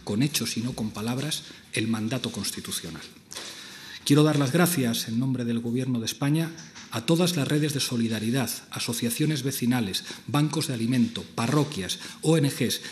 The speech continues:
y a todas las entidades del tercer sector de acción social que han representado una red de seguridad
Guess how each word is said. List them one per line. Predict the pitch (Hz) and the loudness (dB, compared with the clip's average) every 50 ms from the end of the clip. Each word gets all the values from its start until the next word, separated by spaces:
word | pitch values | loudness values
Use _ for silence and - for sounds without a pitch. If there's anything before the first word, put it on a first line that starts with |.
| - - - | -10 -2 0
y | 117 | 2
a | 117 117 | 2 4
todas | - 165 160 160 131 | 4 4 4 4 2
las | 139 123 - - | 2 0 0 0
entidades | 120 120 117 123 123 139 139 131 117 - | 0 0 0 0 0 0 0 -2 -2 -4
del | 127 117 113 | -6 -6 -6
tercer | 120 110 - - 131 120 | -6 -8 -4 -4 -2 -2
sector | - - 113 - - - 143 123 117 - - - - - - | -2 -4 -6 -8 -4 0 0 0 0 -2 -8 -16 -16 -12 -10
de | 110 | -8
acción | 107 - - 143 147 151 | -6 -2 0 2 2 2
social | 143 - 110 - - 123 120 123 135 139 - - - - - - - | 0 -2 -4 -2 0 0 0 0 -2 -6 -10 -14 -16 -16 -12 -2 2
que | 151 | 4
han | 156 175 | 4 4
representado | 170 170 165 170 143 135 - 135 120 120 117 151 135 117 104 98 - | 4 4 2 0 0 0 0 0 0 0 0 -2 -2 -2 -4 -4 -2
una | 190 160 175 156 135 | 0 2 2 2 2
red | 120 151 160 | 0 0 0
de | 139 - 139 | 0 0 -2
seguridad | - - 135 120 123 120 113 117 120 135 131 117 | -2 -2 -4 -4 -2 0 2 2 2 2 0 -4